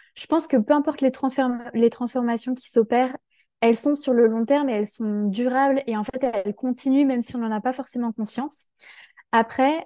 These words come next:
euh, ça dépend vraiment de chaque retraite. Il y a des retraites, à la, quand elles se sont terminées, j'avais peur de revenir dans mon quotidien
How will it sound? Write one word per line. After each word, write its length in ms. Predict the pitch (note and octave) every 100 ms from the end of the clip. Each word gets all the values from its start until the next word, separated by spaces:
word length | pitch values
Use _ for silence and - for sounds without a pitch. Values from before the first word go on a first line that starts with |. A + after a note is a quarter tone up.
| -
euh, 600 | G#3+ G#3 G#3 G3+ G3 G3+ G#3 _ _ _ _ _ _
ça 160 | C4
dépend 220 | A3 B3 A3+
vraiment 260 | A#3+ C4+
de 140 | C4 A3+
chaque 260 | B3+ A#3+
retraite. 360 | A#3 - A3 G#3+
Il 80 | A#3
y 60 | A3+
a 40 |
des 120 | A#3
retraites, 460 | A3+ A3+ C#4 D4 - _ _ _ _ _ _ _ _ _ -
à 160 | A3
la, 160 | A3 A3 A3
quand 160 | - A#3
elles 100 | B3+
se 140 | -
sont 160 | B3+ B3+
terminées, 400 | B3 A#3 A#3 C#4
j'avais 240 | C#4+ G#3
peur 320 | F#3+ - C#4+ C4+
de 100 | G#3+
revenir 380 | A3 C4 C#4
dans 140 | B3 B3
mon 100 | A#3+
quotidien 600 | B3 A#3 A3+ A#3+ C4